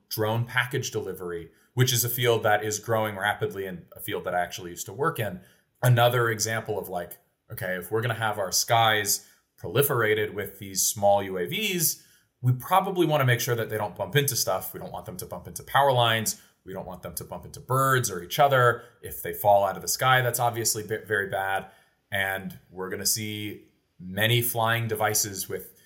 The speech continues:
cameras strapped all over them, uh, that are making sure that they don't bump into stuff. But also, there's all the, like,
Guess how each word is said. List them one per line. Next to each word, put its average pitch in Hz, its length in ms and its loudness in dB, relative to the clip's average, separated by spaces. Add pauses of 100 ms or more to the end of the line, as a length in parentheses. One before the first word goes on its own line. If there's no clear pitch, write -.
(200)
cameras 95 680 -4 (180)
strapped - 540 -2 (100)
all 117 380 6
over 107 180 2
them, 85 300 -6 (320)
uh, 92 180 2
that 92 100 -4
are 92 60 -8
making 95 260 -10
sure 101 140 -6
that 92 140 -8
they 92 60 -12
don't 92 160 -10
bump 90 180 -12
into - 180 -8
stuff. - 320 -4
But 117 120 4
also, 117 560 2 (500)
there's 113 260 2
all 123 180 6
the, 123 120 0
like, 101 460 0